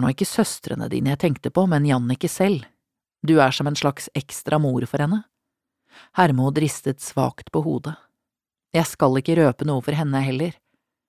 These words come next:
Tutta tenkte seg litt om. Så hun vet altså ikke om dette?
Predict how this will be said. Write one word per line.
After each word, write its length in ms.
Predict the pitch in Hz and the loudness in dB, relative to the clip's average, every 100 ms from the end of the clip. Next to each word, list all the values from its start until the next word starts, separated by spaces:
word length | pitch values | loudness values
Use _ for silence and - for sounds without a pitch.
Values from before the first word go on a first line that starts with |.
| _ _ - - - | _ _ -20 -20 -4
Tutta 380 | 190 - 139 135 | -2 0 2 0
tenkte 400 | - 156 - 127 | 0 -2 -2 -8
seg 160 | 127 127 | -8 -8
litt 160 | - - | -8 -8
om. 100 | - _ _ _ _ _ _ _ | -10 _ _ _ _ _ _ _
Så 120 | - 156 | -2 0
hun 240 | 165 170 | 2 2
vet 220 | 170 160 - | 0 -2 -2
altså 320 | 127 - 143 | -4 -4 -4
ikke 160 | 139 | -2
om 220 | - 139 147 | -4 -4 -6
dette? 320 | 175 - 220 | -8 -8 -12